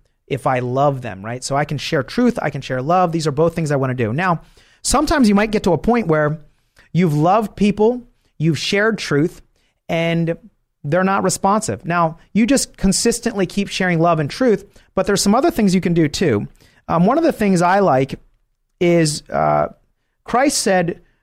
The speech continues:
"Do your good deeds in front of man that they may praise your Father in heaven."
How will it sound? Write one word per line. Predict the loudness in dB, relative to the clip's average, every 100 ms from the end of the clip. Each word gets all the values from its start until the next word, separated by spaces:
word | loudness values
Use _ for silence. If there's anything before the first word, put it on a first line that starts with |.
| _ _ -12 -2
"Do | 2
your | 4 4
good | 4 2 4
deeds | 2 2 2
in | 0 -2
front | 0 0
of | 0
man | 0 0 0 -2
that | -2
they | -2
may | -2
praise | -2 -2 0 0
your | 0 -2
Father | 0 0 0 -2
in | -4
heaven." | -6 -6 -8 -18